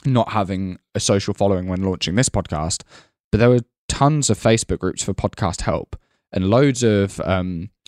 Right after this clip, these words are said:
like, subreddits. So you just go in there and answer people's questions, and then eventually they'll come and find your show.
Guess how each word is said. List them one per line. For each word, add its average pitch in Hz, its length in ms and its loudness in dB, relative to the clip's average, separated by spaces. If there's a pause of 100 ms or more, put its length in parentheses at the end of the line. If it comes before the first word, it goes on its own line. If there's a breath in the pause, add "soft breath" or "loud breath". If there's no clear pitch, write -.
(220)
like, 95 140 0
subreddits. - 760 0 (280)
So 127 100 2
you 143 60 4
just 165 140 0
go 120 200 4
in 131 100 0
there 95 240 0
and 85 100 -4 (120)
answer 107 320 0
people's 98 320 -4
questions, 78 720 -4 (140)
and 107 160 0
then 98 300 -2
eventually 104 460 -2
they'll 87 160 0
come 92 180 -4
and 82 100 -6
find 85 220 -4
your 87 120 -2
show. 135 420 4